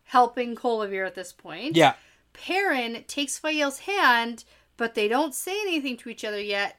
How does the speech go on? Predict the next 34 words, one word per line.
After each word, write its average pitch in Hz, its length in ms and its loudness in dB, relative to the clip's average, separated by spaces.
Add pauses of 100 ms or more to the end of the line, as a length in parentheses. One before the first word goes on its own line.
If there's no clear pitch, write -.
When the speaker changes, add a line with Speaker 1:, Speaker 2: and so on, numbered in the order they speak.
Speaker 1:
And 214 160 -6
then 208 160 -8
Fael 302 560 0
does 233 160 -6
a 208 60 -4
thing 294 420 -2
with 247 160 -4
her, 233 160 -4
like, 170 240 -4
fan 226 600 -2
language. 285 840 -6
Speaker 2:
Touching 143 320 0
your 135 120 0
face 143 380 4
and 120 100 -4
touching 139 300 -2
my 123 180 4
face 135 320 2
and 123 100 -4
Speaker 1:
The 127 40 -4
Speaker 2:
touching - 300 2
your 127 160 4
Speaker 1:
Saldaean - 80 0
Speaker 2:
face. 147 480 4
Speaker 1:
fan 254 480 0
language 277 460 -6
Speaker 2:
It's - 100 -10
Speaker 1:
that 233 100 -4
Speaker 2:
great. 117 320 0
Speaker 1:
Perrin 247 400 -2
Speaker 2:
Super 147 380 4
sexy, 262 400 4
Speaker 1:
only 285 120 2
Speaker 2:
too. 285 300 2